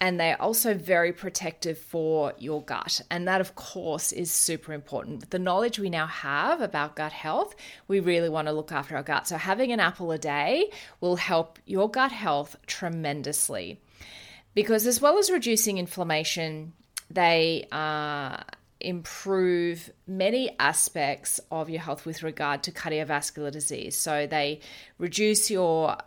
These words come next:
both your, um, total cholesterol and your L D L cholesterol, which is also known as your bad cholesterol, um, reduces your risk of chronic disease, of type two diabetes, and it actually really helps with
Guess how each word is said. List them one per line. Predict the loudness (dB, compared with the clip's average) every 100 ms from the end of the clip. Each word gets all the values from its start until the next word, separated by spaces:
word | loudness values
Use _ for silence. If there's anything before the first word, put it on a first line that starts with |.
| _ _ _ -6
both | 2 2 2
your, | 0 4 2
um, | 2 -2 -4 -8 -10 -10 -6
total | 2 2 2
cholesterol | 2 2 2 0 0
and | -2 0
your | -2 0
L | 0 0
D | 0
L | -2
cholesterol, | -2 -6 -4 -2 -2 -4
which | -4
is | -6
also | -8 -8 -8
known | -6
as | -6
your | -8
bad | -4 -2 -2
cholesterol, | -6 -8 -4 -4 -2 -2 -2 -8 -16 -16 -8
um, | 4 6 6 4
reduces | -4 0 2 2 2
your | 0 0
risk | -2 -4
of | -10
chronic | -4 -2 -2 -2
disease, | -4 0 2 2 2 0 -2 -6 -8 -18
of | -14 -8
type | 0 0 2
two | 0 0 0
diabetes, | 2 2 0 -2 -4 -2 -4 -4 -4 -4 -6 -10 -20 _ 2
and | 2 2
it | 0
actually | -2 -2 -2
really | 0 0
helps | -2 2 2 2 -4
with | -2 -2 -2 -8